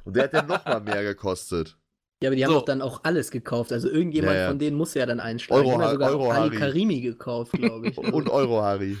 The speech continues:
Speaker 2: Ja,
Speaker 3: Euro
Speaker 2: siehst du?
Speaker 3: Harry. <laughs> So, und dann hat er da, äh, ist er ja eingeschlagen, ähm, hat, äh, wie gesagt, in hundertsiebzig Spielen neununddreißig Tore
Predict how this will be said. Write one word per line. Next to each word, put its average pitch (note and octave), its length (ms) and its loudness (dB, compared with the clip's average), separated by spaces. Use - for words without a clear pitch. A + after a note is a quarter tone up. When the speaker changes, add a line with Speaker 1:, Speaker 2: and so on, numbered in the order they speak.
Speaker 2:
Ja, C3+ 160 2
Speaker 3:
Euro - 120 4
Speaker 2:
siehst F#3+ 240 0
du? - 40 -2
Speaker 3:
Harry. - 1120 0
<laughs> - 40 -20
So, D3+ 240 2
und D#3 120 -2
dann F#3+ 220 0
hat G3+ 120 -6
er G3 100 0
da, F3 380 0
äh, C#3+ 220 -4
ist D#3 100 -10
er D3+ 80 -2
ja C3+ 280 -2
eingeschlagen, C#3+ 840 -8
ähm, A#2+ 340 -4
hat, - 540 -8
äh, - 320 -6
wie C#3+ 100 -4
gesagt, B2+ 320 -2
in B2 220 -4
hundertsiebzig B2+ 500 -4
Spielen C3+ 480 -2
neununddreißig B2+ 580 0
Tore D3 560 -2